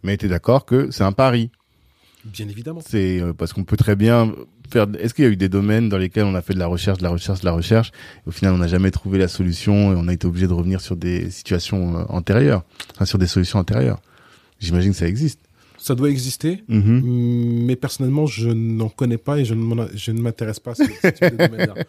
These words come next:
Speaker 1: <laughs> Tu te focuses que sur, euh, les, le, la possibi-, le potentiel de réussite.
Speaker 2: Et ni-, pour, comme, comme, comme on aime dire avec Fawzi, la marche arrière est cassée.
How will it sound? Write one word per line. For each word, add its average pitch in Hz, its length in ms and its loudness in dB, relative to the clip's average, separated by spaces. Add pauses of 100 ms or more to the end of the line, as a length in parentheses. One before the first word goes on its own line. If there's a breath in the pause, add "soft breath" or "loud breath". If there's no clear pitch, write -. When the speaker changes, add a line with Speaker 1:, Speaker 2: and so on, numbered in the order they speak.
Speaker 1:
<laughs> - 240 -14
Tu 143 100 -6
te - 80 -10
focuses 139 420 0
que 151 200 2
sur, 131 320 0
euh, 117 260 4 (180)
les, 110 300 -6
le, 107 340 -8 (320 soft breath)
la 98 140 -4
possibi-, 123 580 -2
le 127 160 4
potentiel 143 540 2
de 117 80 0
réussite. 107 560 -6 (260)
Speaker 2:
Et 120 80 -4
ni-, 120 140 -4 (160)
pour, 123 280 -2
comme, 143 220 0
comme, 151 320 2
comme 147 200 0
on 139 80 4
aime 127 120 4
dire 120 220 -2
avec 120 160 -2
Fawzi, 117 320 0
la 120 80 2
marche 113 180 -2
arrière 110 180 0
est 101 60 0
cassée. - 360 -8